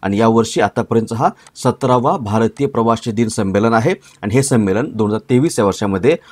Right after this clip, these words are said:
आठ ते दहा जानेवारी या कालावधीमध्ये इंदौर या ठिकाणी आयोजित करण्यात आलेलं, इंदौर आहे मध्य प्रदेशच्या राज्यामधलं शहर.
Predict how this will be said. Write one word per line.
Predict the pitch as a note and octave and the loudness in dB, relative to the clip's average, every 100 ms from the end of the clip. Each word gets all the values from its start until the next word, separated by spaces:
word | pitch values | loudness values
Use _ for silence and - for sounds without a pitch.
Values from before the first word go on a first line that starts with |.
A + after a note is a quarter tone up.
| - - | -8 0
आठ | A#2 C3 - | 0 0 -2
ते | A2+ C#3+ | -4 -2
दहा | A2+ A#2+ A#2 B2+ | -2 -2 0 -2
जानेवारी | A2+ A#2 A#2+ A#2+ C#3+ C#3 | 0 0 2 0 0 -2
या | |
कालावधीमध्ये | G#2 G#2 G2 F#2 G2 G2 F#3+ - - - | -2 -2 -2 -2 -2 -2 -4 -10 -8 2
इंदौर | B2 A#2 A#2+ F3+ | 4 6 4 2
या | A#2+ | 0
ठिकाणी | F#2+ - G#2+ A2 - | -4 -4 -2 -2 -2
आयोजित | G2 F2+ A#2 - | -2 -2 -6 -6
करण्यात | G#2+ F#2+ F#2+ G#2 | -6 -4 -4 -4
आलेलं, | G2 A2+ | -4 -2
इंदौर | - G2+ G2 G2+ | -2 -2 -2 0
आहे | G2+ - - | 0 -2 -4
मध्य | G2+ F2+ G2 | -4 -4 -4
प्रदेशच्या | - F#2+ F#2 F#2 - E4 - | -6 -6 -6 -6 -6 -6 -4
राज्यामधलं | F#2+ F2+ D#2+ F2 F#2+ C3 | -4 -4 -4 -6 -6 -6
शहर. | - F#2 | -6 -6